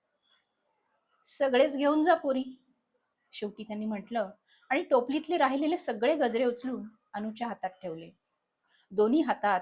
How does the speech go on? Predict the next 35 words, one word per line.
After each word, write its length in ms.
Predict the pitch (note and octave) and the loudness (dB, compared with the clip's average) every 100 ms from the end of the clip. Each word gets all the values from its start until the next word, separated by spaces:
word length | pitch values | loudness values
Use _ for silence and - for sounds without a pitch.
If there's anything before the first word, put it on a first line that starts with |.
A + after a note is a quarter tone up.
| - | 0
ते 80 | A#3 | -4
सुगंधी 440 | A#3 F#3 A3+ C4+ | -4 -4 -2 0
ओझं 280 | C4+ F#3 G#3 | 0 -2 -2
उचलून 440 | G3+ G#3 A#3+ F#3+ A3 _ _ _ | -4 -6 -6 -8 -10 _ _ _
अनु 200 | A#3+ D4 | 2 2
पार्किंगकडे 560 | - B3 C4 C#4+ C4+ D4+ | 4 4 4 0 0 2
जायला 280 | A#3+ G#3 G#3+ | 4 4 4
वळली. 360 | G3+ G#3+ A3+ F#3+ _ _ - | 2 -2 -4 -10 _ _ -2
तेवढ्यात 280 | A#3+ B3+ F4+ | 2 6 4
तिला 280 | - C4 D4+ | 4 0 2
आई 200 | A3+ C4+ | 2 0
घाईघाईने 520 | B3+ A#3 C4+ C4 E4+ | -2 -2 -2 -2 -4
तिच्याचकडे 560 | A#3+ - D4+ - F#4 | -4 -4 -4 -4 -4
येताना 300 | D4 - A3 | -2 -2 -4
दिसली. 380 | G#3 G3 - F#3+ G3+ _ _ - - _ _ _ _ - | -6 -12 -16 -20 -20 _ _ -20 -20 _ _ _ _ -6
"अगं, 220 | - A3+ B3+ | 0 2 0
किती 280 | G#3 - C4+ | -4 -2 4
वेळ 180 | A4 A4+ | 4 6
तुला?" 400 | F#4+ D#4+ C#4 D4+ - _ _ _ | 8 10 10 8 -4 _ _ _
आईने 260 | F3+ G#3 A#3 | -6 -4 -4
विचारलं. 460 | A3 G#3+ G#3+ G#3 G#3 _ _ _ _ _ _ - | -6 -6 -4 -6 -10 _ _ _ _ _ _ -2
रागाने 440 | F3+ F3+ A3 D4+ | 4 6 6 6
आई 200 | C4 A3 | 4 4
अजून 280 | C#4 G3 A#3+ C4+ - _ - | 4 0 -2 -8 -14 _ -2
काहीतरी 360 | F#3 G3+ C4+ | -2 -2 -4
बोलणार, 520 | C4+ F#3 G3+ D4 F#3 G#3+ _ _ _ _ _ - | -4 -2 -2 0 -2 -6 _ _ _ _ _ -2
तेवढ्यात 320 | G#3 A#3 E4+ E4+ | 2 4 2 2
अनुने 260 | A3+ A#3+ - | -2 0 -2
हातातले 440 | G#3+ - G3+ B3+ | -2 -4 -2 -2
गजरे 300 | G3+ F3 G3 | 0 0 0
आई 180 | G3 F#3+ | 0 -2
पुढे 220 | G3+ A3+ | -6 -6
केले 380 | A#3 G#3+ A3+ F#3+ | -4 -4 -4 -6
आणि 180 | G3 A3 | -6 -4
म्हणाली, 420 | A#3 G#3+ B3 B3+ | -2 -2 -4 -6